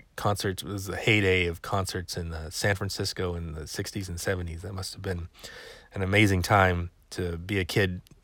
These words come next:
uh, into that music. Uh, but there is another segment going on after that. This is about the lion. Now, there's a lot of controversy about, was Anton LaVey a lion tamer? Did he work in a circus? A lot of people say, "No, he didn't."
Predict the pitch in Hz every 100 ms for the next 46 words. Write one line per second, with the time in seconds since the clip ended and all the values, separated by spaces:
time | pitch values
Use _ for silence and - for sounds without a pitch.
0 | - 90 87 104 98 87 101 107 85 -
1 | _ _ - - - - - - - 90
2 | 95 98 127 160 147 135 139 110 123 101
3 | 98 - _ 110 107 101 98 95 95 110
4 | 92 87 85 113 127 131 110 92 98 92
5 | - 90 87 80 80 78 82 92 _ -
6 | - - _ _ _ _ _ - - -
7 | 107 110 107 127 143 151 - 101 - 113
8 | - 95 98 - 98 87 - 98 110 117
9 | 117 - 107 104 - 104 101 90 87 90
10 | - 90 90 92 92 90 - 92 90 87
11 | 90 90 95 98 - 90 - 90 85 87
12 | 85 - - - - - - - 127 131
13 | 117 110 92 - 90 87 92 92 90 90
14 | 90 87 87 87